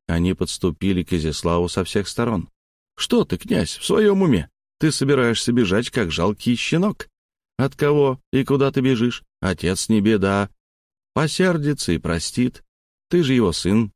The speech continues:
завоеватель. Сам себя прославляешь. И ему от твоих лучей славы тепло. А князь Олег? Так насчёт него даже голову не забивай. Он из Чернигова бежал без боя, в Стародубе сдался.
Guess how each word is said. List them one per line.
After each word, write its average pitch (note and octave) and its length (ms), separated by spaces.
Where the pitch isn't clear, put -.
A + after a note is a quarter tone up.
завоеватель. G2+ 800
Сам B2 320
себя A2 380
прославляешь. E2 840
И A2 60
ему A#2+ 520
от B2+ 220
твоих A#2 400
лучей A2 480
славы G#2 480
тепло. G#2+ 520
А B2+ 240
князь D3+ 420
Олег? G3+ 440
Так - 140
насчёт C#3+ 400
него E3+ 200
даже C#3 260
голову G2 300
не F#2 120
забивай. F#2 480
Он A2+ 280
из A2+ 160
Чернигова A2+ 640
бежал G2 380
без F#2+ 220
боя, G2+ 380
в - 60
Стародубе D3 540
сдался. G#2+ 580